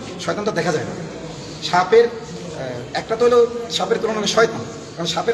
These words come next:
আরেকটা তুলনা বর্তমান এই যে যুগের ভার্সন অনুযায়ী হইতে পারে কি, পুলিশ। তো একেবারে বাস্তব, আমার, আহ, যারা ক্লাসমেট আছে তাদেরকে জিজ্ঞেস করলে দেখবেন আপনারা যে প্রচুর সাপ নিয়ে খেলতাম।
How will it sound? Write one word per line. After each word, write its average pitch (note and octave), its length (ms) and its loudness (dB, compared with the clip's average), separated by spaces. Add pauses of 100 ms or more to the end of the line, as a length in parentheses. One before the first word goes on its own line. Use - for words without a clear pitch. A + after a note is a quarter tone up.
আরেকটা C4+ 240 4
তুলনা A3 300 2 (760)
বর্তমান F#3 360 -4
এই E3 120 -4
যে D#3 140 0
যুগের E3 240 -2
ভার্সন C#3+ 300 0
অনুযায়ী F3+ 260 2
হইতে D#3 140 0
পারে F3+ 120 -2
কি, F3+ 200 -2 (1000)
পুলিশ। A#3 360 0 (880)
তো A3+ 120 2
একেবারে C4 420 2
বাস্তব, F#3+ 240 4
আমার, F#3 220 2
আহ, F3 280 -2
যারা F3+ 180 4
ক্লাসমেট G#3+ 400 4
আছে G3+ 260 2 (300)
তাদেরকে F3 240 -2
জিজ্ঞেস G3 200 -2
করলে G3 160 0
দেখবেন E3+ 280 0
আপনারা F3+ 340 -2 (240)
যে F3 60 0
প্রচুর A3+ 260 0
সাপ D#3+ 200 0
নিয়ে D#3+ 120 2
খেলতাম। A#2+ 240 -6